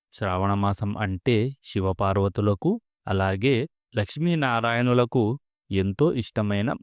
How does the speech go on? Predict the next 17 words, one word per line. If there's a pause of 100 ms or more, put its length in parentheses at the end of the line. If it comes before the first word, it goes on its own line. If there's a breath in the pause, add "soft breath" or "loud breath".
(180)
మాసం. (880)
శ్రావణ
మాసంలో
చేసే
పూజలకు, (280)
అలాగే
వ్రతాలకు (320)
విశేషమైన
పుణ్యఫలితం
లభిస్తుంది. (920)
ఈ
శ్రావణ
మాసంలో (120)
శివుడిని
పూజిస్తే (600)
శివయ్య (140)
అనుగ్రహం